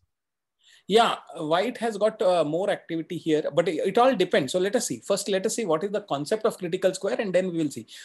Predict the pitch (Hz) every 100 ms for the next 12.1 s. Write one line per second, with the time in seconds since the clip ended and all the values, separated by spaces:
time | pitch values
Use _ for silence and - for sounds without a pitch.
0 | - 208 170 190 233 262 262 - 208 226
1 | 220 160 131 151 180 220 160 156 220 -
2 | 196 - 143 196 247 - 175 180 190 160
3 | - 170 170 202 185 170 185 220 _ -
4 | _ - 185 185 185 - 233 269 233 -
5 | 240 - 180 - 220 214 185 247 233 139
6 | 147 160 - 107 - _ _ - 113 160
7 | 196 _ _ _ - - 156 170 208 220
8 | - 190 220 226 233 202 _ _ - 151
9 | 170 - 175 190 190 175 170 151 147 147
10 | 180 202 175 147 147 - 190 - 160 185
11 | 220 208 202 113 127 180 214 - - 101
12 | 95